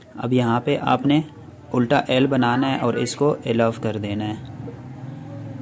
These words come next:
उल्टा एल बनाना है। इस use voice command को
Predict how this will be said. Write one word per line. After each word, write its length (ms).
उल्टा 380
एल 220
बनाना 380
है। 240
इस 220
use 300
voice 260
command 360
को 180